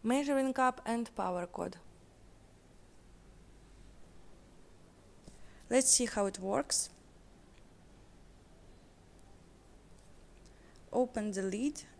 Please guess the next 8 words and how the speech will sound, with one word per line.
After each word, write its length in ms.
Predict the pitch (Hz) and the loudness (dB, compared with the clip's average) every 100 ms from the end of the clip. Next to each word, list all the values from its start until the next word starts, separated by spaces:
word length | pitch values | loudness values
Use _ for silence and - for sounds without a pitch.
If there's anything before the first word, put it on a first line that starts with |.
| - | -8
and 260 | 196 196 | -4 -2
then 320 | 196 233 262 262 - - - | 0 0 0 -2 -12 -18 -6
let's 260 | 202 190 | -4 0
see 140 | - 190 | -2 -2
here. 420 | - 190 185 262 - - - - - - - - - - - - - - - | -6 -6 -4 -4 -8 -20 -20 -20 -20 -20 -20 -20 -20 -20 -20 -20 -20 -16 -6
We 80 | 214 | -4
have 260 | - 208 | 0 0
some 440 | - 208 196 196 | 2 0 0 -4